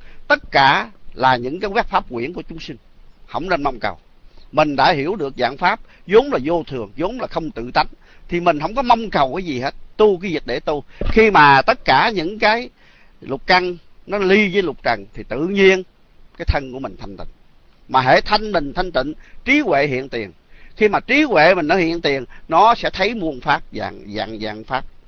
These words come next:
không có gì lạ. Không có gì,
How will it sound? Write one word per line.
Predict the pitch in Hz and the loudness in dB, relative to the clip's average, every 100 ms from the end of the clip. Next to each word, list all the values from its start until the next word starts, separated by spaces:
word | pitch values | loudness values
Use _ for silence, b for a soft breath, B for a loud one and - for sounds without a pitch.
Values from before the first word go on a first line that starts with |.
| - - | -20 -14
không | 117 | -4
có | 151 | -2
gì | 160 110 | -2 -6
lạ. | 90 92 127 - - - - _ _ _ _ - _ _ _ _ _ _ _ - - | -10 -12 -16 -20 -20 -20 -20 _ _ _ _ -20 _ _ _ _ _ _ _ -20 -20
Không | - 117 | -14 -8
có | 180 | -8
gì, | 151 131 | -8 -8